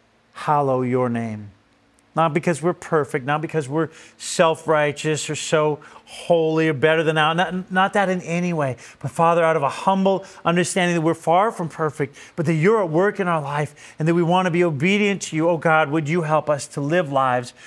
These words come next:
worthy of the calling of Jesus on our lives? Would you help us to live our lives before you so the world around us would say,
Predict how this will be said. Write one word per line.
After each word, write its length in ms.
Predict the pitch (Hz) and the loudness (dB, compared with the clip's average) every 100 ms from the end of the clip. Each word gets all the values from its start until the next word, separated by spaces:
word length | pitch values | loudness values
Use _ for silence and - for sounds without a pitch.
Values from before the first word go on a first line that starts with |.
| - | -12
worthy 460 | - 151 185 190 175 | -2 2 2 2 0
of 100 | 151 | 0
the 80 | 143 | -4
calling 480 | - 147 139 139 127 | -2 -2 0 -2 -6
of 100 | 117 | -8
Jesus 460 | - 117 110 - | -8 -8 -8 -8
on 100 | 117 | -8
our 120 | 101 | -6
lives? 500 | 98 98 98 - - - _ _ _ _ _ _ _ _ | -6 -8 -12 -16 -20 -20 _ _ _ _ _ _ _ _
Would 140 | 147 147 | -6 -6
you 80 | |
help 320 | 147 175 175 175 | -2 -2 0 -2
us 100 | - | -4
to 100 | 160 | -6
live 200 | 147 156 | -2 0
our 140 | 156 | 0
lives 540 | 131 107 104 104 - - _ _ _ _ - | 0 -4 -6 -12 -20 -20 _ _ _ _ -14
before 460 | 120 - 160 151 | -14 -6 -2 0
you 240 | 123 92 90 90 _ _ _ _ _ - | -2 -6 -12 -16 _ _ _ _ _ -10
so 160 | - | -6
the 120 | 127 123 | -4 -2
world 320 | 127 170 151 | 0 0 0
around 340 | 123 120 117 | -2 -2 -2
us 140 | 113 131 | -6 -8
would 100 | 117 | -10
say, 440 | - 101 92 85 | -10 -12 -14 -16